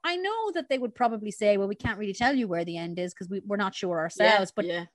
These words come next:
Speaker 1: but I do feel like we could do with a bit of hope of, like,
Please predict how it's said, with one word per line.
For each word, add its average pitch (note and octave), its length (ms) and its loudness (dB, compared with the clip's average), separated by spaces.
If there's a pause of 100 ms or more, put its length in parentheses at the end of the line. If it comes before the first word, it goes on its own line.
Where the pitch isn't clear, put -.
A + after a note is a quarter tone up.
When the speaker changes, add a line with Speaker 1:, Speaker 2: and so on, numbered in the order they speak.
(160)
Speaker 1:
but B3+ 180 2
I C4 120 6
do C#4 200 -2
feel C4 280 -2
like G3+ 220 0
we G#3+ 100 -6
could G#3 180 -8
do A#3+ 120 -2
with A3 100 2
a G3+ 40 -2
bit G#3 160 0
of E3 60 -2
hope G#3 440 -4 (100)
of, F3+ 180 -6
like, F3 380 0